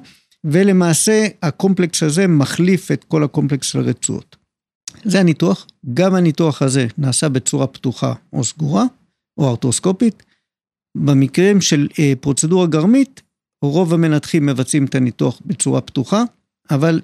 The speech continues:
אה, יש שמבצעים גם בצורה ארתרוסקופית. אישית, אני מבצע את שני הניתוחים ארתרוסקופית,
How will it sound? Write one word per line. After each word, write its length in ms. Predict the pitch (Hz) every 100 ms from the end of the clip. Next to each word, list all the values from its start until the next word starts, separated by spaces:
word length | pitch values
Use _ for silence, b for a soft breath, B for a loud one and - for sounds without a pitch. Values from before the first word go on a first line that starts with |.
| -
אה, 300 | 147 143 143
יש 340 | 151 156 - -
שמבצעים 680 | - 139 139 131 - 143 131
גם 220 | 135 139
בצורה 320 | 135 - 135
ארתרוסקופית. 720 | 127 127 - 135 135 - _ - _ -
אישית, 540 | 139 - 233 - _ - _
אני 160 | - 151
מבצע 400 | 160 139 131 170
את 80 | 139
שני 200 | - 165
הניתוחים 500 | 156 127 139 160 143
ארתרוסקופית, 760 | 123 131 - 175 190 214 -